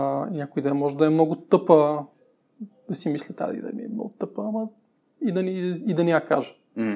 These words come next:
Speaker 1: Обаче може пък и да я кажа, и както каза ти за стола, може да се каже, че има нещо в тая идея.
Speaker 2: Мгм.
Speaker 1: Има някакъв хляб, има нещо, което може да насочи дискусията. Може да се каже, че е много яка идея, само аз да мисля за тъпа.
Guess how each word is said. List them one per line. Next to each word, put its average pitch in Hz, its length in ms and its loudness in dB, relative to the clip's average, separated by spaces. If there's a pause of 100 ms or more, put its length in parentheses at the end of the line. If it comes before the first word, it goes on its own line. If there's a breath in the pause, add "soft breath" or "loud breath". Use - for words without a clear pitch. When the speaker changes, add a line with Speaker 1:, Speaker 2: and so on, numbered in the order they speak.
(140)
Speaker 1:
Обаче 185 240 4
може 190 240 2
пък - 180 -4
и - 40 -2
да 160 120 6
я 156 140 4
кажа, 190 560 10 (880)
и - 80 -6
както 160 280 0
каза 143 240 4
ти 160 120 -6
за 139 120 -6
стола, 151 560 2 (560)
може 190 140 -2
да - 40 -2
се - 60 -12
каже, 190 160 2
че 190 120 -2
има 202 80 2
нещо 185 280 0
в - 60 -20
тая 135 240 4
идея. 123 340 -2 (120)
Speaker 2:
Мгм. 113 260 0
Speaker 1:
Има 180 100 -2
някакъв 165 320 0
хляб, 139 260 0 (140)
има 165 140 -2
нещо, 165 240 -2
което 156 220 -2
може 151 140 6
да 139 80 -2
насочи 139 420 -2
дискусията. - 760 -8 (540)
Може 143 200 2
да - 60 -6
се - 40 -20
каже, 151 160 2
че - 120 -4
е 156 40 0
много 165 200 0
яка 175 240 -2
идея, 143 260 -2 (120)
само 147 260 -2
аз 151 160 -4
да 185 60 -8
мисля 151 220 -6
за - 160 -20
тъпа. - 260 -12